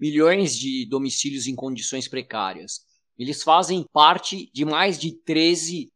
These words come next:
mil aglomerados subnormais, que são formas de ocupação irregular de terrenos. Além disso, a gente tem a quantidade de pessoas que vivem em situação de rua, ou seja, sem um local pra morar,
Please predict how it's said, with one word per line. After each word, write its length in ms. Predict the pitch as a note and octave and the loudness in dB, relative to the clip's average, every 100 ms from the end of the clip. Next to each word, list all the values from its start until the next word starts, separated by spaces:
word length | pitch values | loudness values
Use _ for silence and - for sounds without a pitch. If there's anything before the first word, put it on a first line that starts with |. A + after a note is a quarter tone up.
| - | -4
mil 560 | D3 F#3 A3+ D3 G2 - | 2 4 4 2 -6 -6
aglomerados 920 | C3 C3 D#3+ C#3 B2+ B2+ A#2 A2+ - | -4 0 2 4 4 2 0 -8 -10
subnormais, 920 | - - F#3 F3 D#3+ B2+ B2 D3+ E3 - _ | -8 -2 -2 0 -2 0 0 0 0 -8 _
que 200 | - D#3+ | -12 -6
são 380 | - D#3+ D#3 D3 | 2 4 4 0
formas 380 | - E3 D#3+ C#3 | 2 2 2 -2
de 80 | |
ocupação 540 | E3 - D3+ - E3+ E3+ - | -4 -2 -2 0 -6 -6 -4
irregular 720 | F#3 F3 E3+ E3+ C3+ C#3+ B2+ _ - | 0 0 2 4 4 2 -4 _ -16
de 140 | C3+ | -2
terrenos. 680 | F#3+ D3 B2 A2+ G2+ - _ _ | 0 2 -2 -4 -6 -8 _ _
Além 220 | - A3 A#3 | -6 -2 -2
disso, 640 | E3+ A#3+ - - A#2+ - | 0 -2 -2 -8 -10 -8
a 60 | B2+ | -8
gente 320 | D3 F3+ - | -8 -10 -4
tem 260 | F3 F#3 - - | -2 -2 -4 0
a 120 | C#3 | 0
quantidade 540 | - F3+ - E3 F3 | 2 -4 0 2 2
de 100 | E3+ | -2
pessoas 380 | E3 D3+ - E3 | -8 -8 -8 -10
que 180 | - F3+ | -8 -10
vivem 360 | B2 F3 F#3 F#3 _ | -6 -6 -4 -8 _
em 80 | C#3 | -10
situação 600 | - E3+ - F3 G#3 F3+ - _ | 0 0 0 2 2 0 -6 _
de 140 | A#2+ C#3+ | -4 -4
rua, 460 | A2+ C3+ A2 F2 _ - | -2 -2 -2 -6 _ -10
ou 120 | C3 | -8
seja, 300 | D3+ C#3+ B2+ | -2 -2 -2
sem 180 | - E3+ | -2 0
um 60 | |
local 320 | E3 - D3+ | 0 2 0
pra 120 | D3+ D#3 | 0 -4
morar, 460 | B2+ B2+ D3+ G3+ | -2 2 2 2